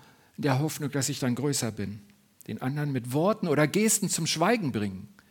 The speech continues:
Kennt ihr den Blick, der töten könnte? Kannst du noch sagen, "Ich hab nichts gesagt." Aber es trifft doch. Kennst du das von dir?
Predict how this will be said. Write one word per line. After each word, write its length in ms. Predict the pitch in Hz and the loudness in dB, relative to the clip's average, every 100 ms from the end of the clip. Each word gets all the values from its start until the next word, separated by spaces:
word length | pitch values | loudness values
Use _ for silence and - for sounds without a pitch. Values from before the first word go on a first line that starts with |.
| _ _ | _ _
Kennt 200 | - 104 | -4 -2
ihr 80 | 143 | -2
den 180 | 117 107 | -2 -2
Blick, 200 | 147 165 | -2 -2
der 140 | 135 | -4
töten 340 | - 127 131 151 | -2 -2 -2 -4
könnte? 420 | 147 156 170 175 - _ _ _ _ _ _ _ _ | -4 -6 -6 -8 -12 _ _ _ _ _ _ _ _
Kannst 200 | - 104 | -8 -6
du 60 | 110 | -6
noch 120 | 104 | -6
sagen, 220 | 101 107 | -4 -2
"Ich 80 | 107 | -2
hab 120 | 110 | -2
nichts 220 | 120 110 - | -4 -6 -6
gesagt." 540 | 104 156 147 - - _ _ _ _ _ _ _ _ _ - | -4 -2 -4 -6 -18 _ _ _ _ _ _ _ _ _ -10
Aber 180 | 98 | -8
es 160 | 95 - | -8 -8
trifft 340 | - 104 - | -8 -10 -8
doch. 240 | 135 135 - - _ _ _ _ _ _ _ _ _ _ _ _ - - _ - - _ _ _ _ _ _ _ _ _ _ _ _ _ _ _ _ _ _ _ _ - | -8 -8 -12 -20 _ _ _ _ _ _ _ _ _ _ _ _ -20 -20 _ -20 -20 _ _ _ _ _ _ _ _ _ _ _ _ _ _ _ _ _ _ _ _ -10
Kennst 240 | 101 101 | -8 -6
du 60 | 120 | -4
das 220 | 123 120 | -2 -2
von 180 | 135 131 | -4 -4
dir? 300 | 131 110 | -2 -4